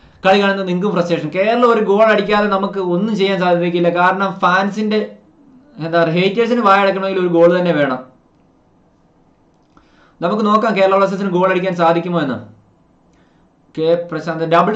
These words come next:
sub നടത്തി, sub നടത്തുകയാണ് അവിടെ കേരള ബ്ലാസ്റ്റേഴ്സ്. നിന്റെ dialogue കൊള്ളാം. ഉം, ആകെ like അടിക്കുക guys,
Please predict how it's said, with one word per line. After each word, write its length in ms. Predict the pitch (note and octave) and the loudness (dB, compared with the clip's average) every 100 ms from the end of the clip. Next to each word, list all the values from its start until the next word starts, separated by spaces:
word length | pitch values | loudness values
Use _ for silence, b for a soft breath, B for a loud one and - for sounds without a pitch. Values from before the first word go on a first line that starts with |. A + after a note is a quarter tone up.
| G#3+ | 0
sub 200 | G3 G#3 | -2 0
നടത്തി, 300 | G3+ F3+ F#3+ F#3+ | -2 0 -4 -4
sub 240 | F#3 F3+ G3 | -4 -2 0
നടത്തുകയാണ് 460 | F3+ F3+ F3+ F3 | -2 -2 -2 0
അവിടെ 200 | E3+ E3+ E3+ | 2 2 0
കേരള 240 | E3 E3+ F3+ | 0 2 2
ബ്ലാസ്റ്റേഴ്സ്. 440 | D#3 D#3 F3+ - - _ _ _ _ _ _ b b b b b b _ _ _ _ _ C#3+ | 0 -2 -8 -10 -18 _ _ _ _ _ _ b b b b b b _ _ _ _ _ -14
നിന്റെ 180 | C3+ D#3 | -8 -4
dialogue 420 | C#3+ C3 C#3 D3 B2 | -2 0 -2 -2 -4
കൊള്ളാം. 260 | A2 A2 C3+ | -4 -6 -6
ഉം, 200 | D3 C3 A2 | -8 -6 -6
ആകെ 200 | A#2+ C#3+ C#3+ - | -6 -6 -8 -8
like 300 | C3 D3 E3 | -4 -4 -4
അടിക്കുക 260 | E3 D#3 D3+ C3+ | -6 -4 -6 -8
guys, 260 | B2+ - | -10 -12